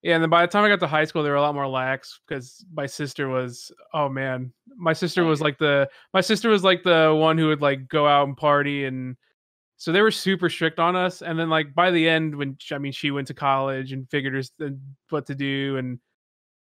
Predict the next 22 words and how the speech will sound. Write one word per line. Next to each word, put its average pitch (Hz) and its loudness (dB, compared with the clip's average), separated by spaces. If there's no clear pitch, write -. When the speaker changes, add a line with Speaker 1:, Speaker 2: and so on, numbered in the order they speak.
Speaker 1:
I 147 4
was 151 2
about 147 4
to 143 -4
go 151 2
to 143 -2
college, 147 2
and 135 -8
they're 139 -4
like, 135 -8
"Yeah, 214 -10
you 233 -8
know, 233 -8
I - -18
mean, 269 -14
you 277 -10
know, 277 -10
I, 277 -8
I, 269 -12
I 247 -2
guess, 226 -6
I, 220 -4